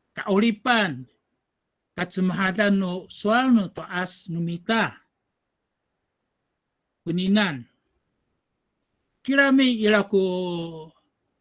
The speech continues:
mi malaulai a, <laughs> a tamdao, sar san. O sar mita opang cah.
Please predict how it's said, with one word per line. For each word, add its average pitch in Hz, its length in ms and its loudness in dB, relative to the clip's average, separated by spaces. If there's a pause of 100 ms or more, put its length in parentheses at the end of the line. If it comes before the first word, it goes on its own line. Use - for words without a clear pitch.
(120)
mi 190 420 -2
malaulai 190 840 -2
a, 170 320 -2
<laughs> - 400 -2 (1900)
a 170 180 -2
tamdao, 190 800 2 (160)
sar 220 400 2
san. 160 400 -4 (1000)
O 247 340 2
sar 277 360 4
mita 247 340 4
opang 214 460 2
cah. 247 320 2